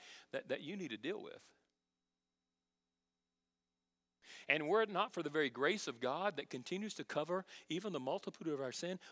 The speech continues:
we not, would not have access to God. God doesn't say, "Hey, because you are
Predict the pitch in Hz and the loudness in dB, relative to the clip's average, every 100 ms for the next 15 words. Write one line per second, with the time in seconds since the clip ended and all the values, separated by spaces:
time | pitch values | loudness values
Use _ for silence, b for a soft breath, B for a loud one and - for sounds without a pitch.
0 | B 160 156 202 160 160 202 156 139 147 | B -4 0 -2 -2 -2 0 0 2 2
1 | 196 - - 123 160 190 135 B B - | 2 -4 -6 -4 0 2 2 B B -4
2 | 196 302 233 - 143 - 190 180 131 B | 2 4 4 0 -4 -2 2 2 2 B
3 | B 196 151 - 240 262 - B B 165 | B 2 2 0 2 2 -2 B B 2
4 | 185 160 139 | 8 10 10